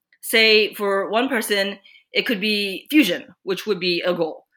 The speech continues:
with, with, like, um, integration followed by fusion, which would be becoming one.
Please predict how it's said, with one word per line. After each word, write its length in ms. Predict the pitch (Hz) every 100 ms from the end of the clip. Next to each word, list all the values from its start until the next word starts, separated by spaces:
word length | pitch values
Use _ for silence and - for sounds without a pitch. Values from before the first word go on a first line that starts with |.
| _
with, 260 | 190 180 160
with, 220 | 180 175
like, 280 | 180 175 165
um, 500 | 170 170 165 165 160 _ _ _ _ _ _ -
integration 500 | 175 190 190 185 185
followed 200 | 170 165
by 100 | -
fusion, 360 | 220 208 202
which 120 | 180
would 120 | 180 160
be 200 | 165 160
becoming 520 | 165 175 170 170 175
one. 200 | 196 247